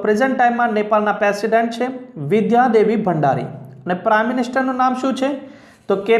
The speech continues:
પી શર્મા ઓલી. હવે એક ઇમ્પોર્ટન્ટ ક્વેશ્ચન આપણે લઈ લઈએ કે ભારતમાં નેપાળના રાજદૂત કોણ છે? તો નીલાંબર આચાર્ય.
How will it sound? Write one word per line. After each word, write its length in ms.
પી 240
શર્મા 400
ઓલી. 200
હવે 180
એક 100
ઇમ્પોર્ટન્ટ 400
ક્વેશ્ચન 360
આપણે 260
લઈ 160
લઈએ 180
કે 200
ભારતમાં 640
નેપાળના 600
રાજદૂત 500
કોણ 320
છે? 140
તો 160
નીલાંબર 600
આચાર્ય. 560